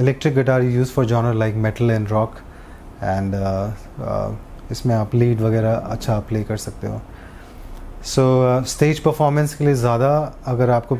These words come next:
किसी बैंड में आप परफॉर्मेंस करते हैं तो obviously ज़्यादा आपको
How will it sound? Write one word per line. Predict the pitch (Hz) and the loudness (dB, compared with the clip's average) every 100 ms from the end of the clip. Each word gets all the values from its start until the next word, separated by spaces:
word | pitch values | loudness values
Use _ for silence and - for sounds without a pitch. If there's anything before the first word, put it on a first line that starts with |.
| 135 | 0
किसी | 131 | 0
बैंड | 117 113 117 127 | 2 2 2 2
में | 131 | 2
आप | 131 120 | 2 0
परफॉर्मेंस | 120 135 123 123 | -2 0 0 0
करते | - 120 | 0 0
हैं | 123 | 2
तो | 127 | 2
obviously | 123 139 147 131 | 2 0 0 2
ज़्यादा | 123 120 117 | 2 4 2
आपको | 107 117 110 | 0 -4 -4